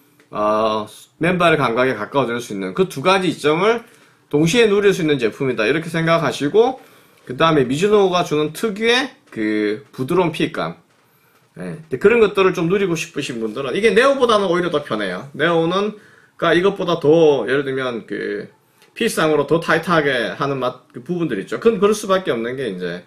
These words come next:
이 뒤쪽 힐컵이라든지 그 다음 스터드 구성이라든지 이런 스터드의 그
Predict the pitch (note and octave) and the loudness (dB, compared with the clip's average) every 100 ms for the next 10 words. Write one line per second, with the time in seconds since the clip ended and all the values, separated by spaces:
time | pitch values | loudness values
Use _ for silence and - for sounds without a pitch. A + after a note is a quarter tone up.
0 | _ _ _ _ _ - G2 - - D#3 | _ _ _ _ _ -14 -14 -10 -4 -2
1 | A3 G#3+ - F#3+ D#3+ G#2 F#2 G2+ G2+ F2+ | 0 0 0 0 2 0 -2 -6 -6 -6
2 | E2+ A#2+ C3 B2 - G#3 F3 A#2+ C#3+ C#3 | -6 -6 -6 -4 2 2 2 -4 -4 -2
3 | G#2+ G2+ G#2 C#3 D3 C#3 C3+ A#2+ - C#3 | -4 -6 -6 -4 -4 -4 -8 -10 -8 -6
4 | D3+ C#3+ C3 C3 G2 G2 - | -2 0 -2 -4 -8 -6 -8